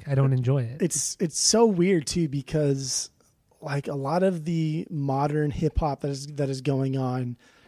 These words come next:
Speaker 2: is so <laughs> much more directly related to kind of what, because we're older and we are just more knowledgeable, we've been around longer, we've seen things, we read more,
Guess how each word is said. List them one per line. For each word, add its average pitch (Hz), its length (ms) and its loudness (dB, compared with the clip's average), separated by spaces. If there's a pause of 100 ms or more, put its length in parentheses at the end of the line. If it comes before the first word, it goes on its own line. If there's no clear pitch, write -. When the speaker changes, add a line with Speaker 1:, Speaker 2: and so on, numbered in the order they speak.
(500)
Speaker 2:
is 139 160 -2
so - 360 4
<laughs> 160 140 4
much 214 180 2
more 156 240 2
directly 143 540 0
related 135 560 0
to 143 140 -4
kind 147 280 -4
of 123 300 -6 (500)
what, 147 480 -2 (340)
because 196 260 2
we're 240 140 4
older 170 400 6
and 151 340 0
we 156 400 2
are 151 180 -6
just 143 240 -4
more 160 200 4
knowledgeable, 135 560 0
we've 135 200 -2
been 147 140 4
around 123 400 0
longer, 135 300 2
we've 135 220 0
seen 143 500 0
things, 135 480 -4
we 135 180 -2
read 143 380 4
more, 135 520 2